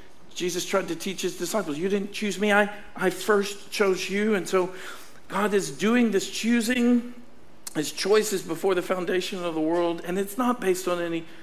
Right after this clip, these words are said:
foreseen merit and what we would do. Good works are the result, not the cause of election.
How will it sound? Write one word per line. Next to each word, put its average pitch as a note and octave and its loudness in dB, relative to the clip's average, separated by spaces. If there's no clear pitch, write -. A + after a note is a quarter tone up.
foreseen E3+ -2
merit E3 0
and C#3+ -4
what D3+ -4
we D3+ 0
would C#3 -2
do. A3+ 0
Good F#3 6
works F#3+ 4
are F3 0
the E3 0
result, D3+ 2
not E3 0
the - -10
cause C3+ 0
of A#2 -8
election. B2 -6